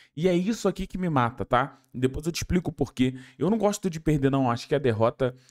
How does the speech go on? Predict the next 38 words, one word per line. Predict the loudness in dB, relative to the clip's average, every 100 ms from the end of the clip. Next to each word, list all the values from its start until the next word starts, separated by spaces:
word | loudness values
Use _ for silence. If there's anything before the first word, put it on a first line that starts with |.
| _ -6
é, | -4 -2
é | -2
o |
pior | -2 0 2 2 0
que | -6 -6
tem, | 0 2 2 0
né, | 0 0 0
na, | -2 -2 -2
na, | -6 -6 -6
na, | -4 -4 -4 -8 -10 -14 -10
nessa | -6 -4 -6
compe-, | -4 0 0
no, | 0 -2 -2 -2
no | -2
esporte, | -2 0 2 2 -2 -10
futebol. | -16 -14 -2 0 0 -4 -16 _ -20 _
Mas, | -4 -2
meu | 0 -2
amigo, | 0 -2 -2 -6 -12 _ _ _ _ -4
tem | 0
coisa | 0 0 0
pior, | 0 0
cara. | -2 -8 -12 _ _
Tem | 0
coisa | 2 0 0
pior | 0 0 2 -2
e |
a |
gente | -4 -8 -8
vai | -8
trabalhar | -6 -6 -4 -4
isso | -6 -8
aqui. | -10 -10 -14 -18 -20 _ _
Primeiro | 2 2 2
de | 0 -4
tudo, | 0 2 0 -4
vamos | -2 -2 -2
trazer | -2 -2 0 -2 -2